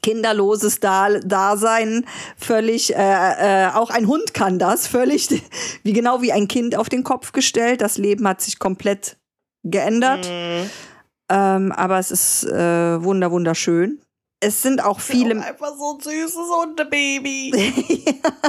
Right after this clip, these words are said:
Speaker 1: Ja, das Hundebaby ist jetzt
Speaker 2: Liebe
Speaker 1: zehn
Speaker 2: sie.
Speaker 1: Jahre alt. Und ja, das ist eins der besten Dinge, die wir in dem Jahr zweitausenddreizehn gemacht haben. Ja, und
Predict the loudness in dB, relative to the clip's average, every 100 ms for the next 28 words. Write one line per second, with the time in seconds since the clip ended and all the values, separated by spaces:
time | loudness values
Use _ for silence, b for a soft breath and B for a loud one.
0 | -2 -2 0 0 0 0 0 2 2 2
1 | 0 0 -4 -2 0 0 2 2 2 2
2 | 0 0 -2 -6 -14 B B B B B
3 | B B B _ _ _ -4 0 0 0
4 | -4 -8 _ 0 2 0 -2 -4 -6 -2
5 | -2 -2 -4 -2 -4 -2 -2 -2 0 0
6 | 0 0 0 0 -2 B B B B -2
7 | 0 0 0 0 2 0 -4 -4 -4 -2
8 | -4 -4 -4 -4 -2 -2 0 -2 -4 -4
9 | -2 -4 B B B B B 0 2 2
10 | -2 -4 0 0 0 -6